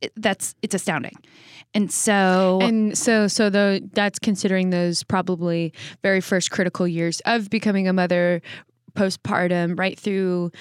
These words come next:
Speaker 2: h-, sending your kids to preschool. So, like, the time when there really isn't much of a <laughs> compromise to choose work or children.
Speaker 1: There's
Speaker 2: There
Speaker 1: really not.
Speaker 2: it, it's like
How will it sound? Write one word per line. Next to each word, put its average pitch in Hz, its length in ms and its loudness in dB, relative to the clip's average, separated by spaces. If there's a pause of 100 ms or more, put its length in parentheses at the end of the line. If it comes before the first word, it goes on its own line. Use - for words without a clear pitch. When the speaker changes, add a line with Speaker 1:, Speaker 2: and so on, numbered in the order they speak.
(320)
Speaker 2:
h-, 180 160 -8
sending 185 280 0
your 170 100 -2
kids 170 280 -6
to 170 80 -10
preschool. - 480 -8
So, 214 180 0
like, 208 280 -2
the 254 80 0
time 190 540 0
when 165 420 0 (520)
there 202 160 2
really 220 300 2
isn't 196 200 0
much 185 200 2
of 175 60 -2
a 175 60 -2
<laughs> 170 120 -6
compromise 190 680 0
to 226 120 0
choose 208 560 2 (460)
work 196 360 2
or 185 160 2
children. 160 520 -2
Speaker 1:
There's 349 160 2
Speaker 2:
There 349 80 2
Speaker 1:
really 427 200 -6
not. 392 480 -4
Speaker 2:
it, - 280 -6 (120)
it's - 220 -6
like 165 300 -4